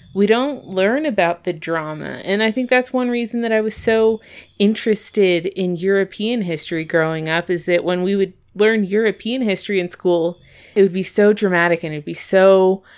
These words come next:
dynamic, and there would always be this undercurrent of,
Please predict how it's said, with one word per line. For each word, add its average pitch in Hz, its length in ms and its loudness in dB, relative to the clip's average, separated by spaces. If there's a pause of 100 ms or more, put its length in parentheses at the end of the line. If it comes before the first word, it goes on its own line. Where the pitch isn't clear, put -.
(340)
dynamic, 170 840 2 (100)
and 175 180 2
there 175 120 6
would 175 160 4
always 175 420 4
be 170 160 -4
this 160 240 -2
undercurrent 165 1080 -2
of, 156 280 -2